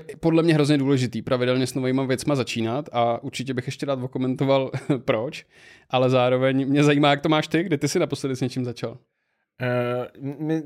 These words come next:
Speaker 2: jako, myslím si, že začátky miluju, ale myslím si, že buď jsme jediný dva na světě, anebo to říkáme jenom, aby jsme na kameře vypadali hustě. Ehm, já začátky miluju, vlastně čehokoliv. Jako, miluju se učit začínat nový věci. Co je průšvih, že u nich velmi často nevydržím a, a velmi často to skončí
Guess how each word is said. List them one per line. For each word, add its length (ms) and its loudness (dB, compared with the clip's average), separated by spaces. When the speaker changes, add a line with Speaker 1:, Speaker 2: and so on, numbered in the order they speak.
Speaker 2:
jako, 340 0
myslím 300 2
si, 120 0
že 80 4
začátky 440 2
miluju, 380 4
ale 140 2
myslím 280 0
si, 140 0
že 60 2
buď 200 0
jsme 180 2
jediný 300 2
dva 140 2
na 100 -2
světě, 500 -4
anebo 480 2
to 140 -2
říkáme 340 0
jenom, 140 0
aby 160 -2
jsme 180 -4
na 100 -4
kameře 360 -2
vypadali 420 -2
hustě. 320 -4
Ehm, 520 0
já 600 4
začátky 540 2
miluju, 340 4
vlastně 320 -2
čehokoliv. 560 -2
Jako, 360 -2
miluju 400 4
se 140 0
učit 260 -2
začínat 380 0
nový 200 2
věci. 380 0
Co 120 0
je 60 4
průšvih, 420 2
že 80 2
u 80 -2
nich 200 0
velmi 400 -2
často 260 -2
nevydržím 540 0
a, 220 -4
a 120 -8
velmi 260 -2
často 260 -6
to 80 -2
skončí 640 -4